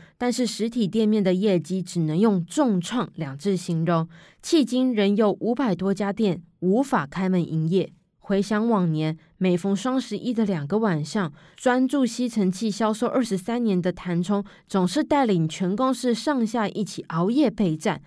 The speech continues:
今年呢，则是热情消退，第一次不再动员其他部门陪同支援，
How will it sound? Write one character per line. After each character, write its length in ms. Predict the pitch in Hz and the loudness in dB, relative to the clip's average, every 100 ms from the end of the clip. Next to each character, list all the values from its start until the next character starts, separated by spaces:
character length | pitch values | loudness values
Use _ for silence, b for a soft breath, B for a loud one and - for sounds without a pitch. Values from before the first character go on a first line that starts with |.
| B B B | B B B
今 240 | - 302 311 | 0 4 4
年 180 | 285 233 | 4 2
呢， 160 | 226 | 2
则 160 | 220 185 | 2 0
是 220 | 180 220 | 0 2
热 160 | 226 190 | 4 2
情 240 | - 170 | 0 -2
消 240 | 170 180 | -2 -2
退， 240 | 185 220 143 B B B - | 0 0 0 B B B 0
第 180 | 320 | 0
一 100 | 285 | 2
次 240 | 302 - 285 | -2 0 0
不 160 | 185 | 2
再 200 | 196 233 | 0 2
动 280 | 226 240 214 | 2 2 2
员 160 | 170 170 | 2 0
其 240 | 170 185 | -2 -6
他 160 | 185 226 | -4 -4
部 220 | 233 240 | -2 0
门 260 | 180 165 143 | 2 0 -2
陪 280 | 143 165 | -4 -4
同 240 | 165 175 165 | -2 -2 -2
支 240 | 170 175 | -2 -2
援， 320 | 180 170 156 | 2 2 0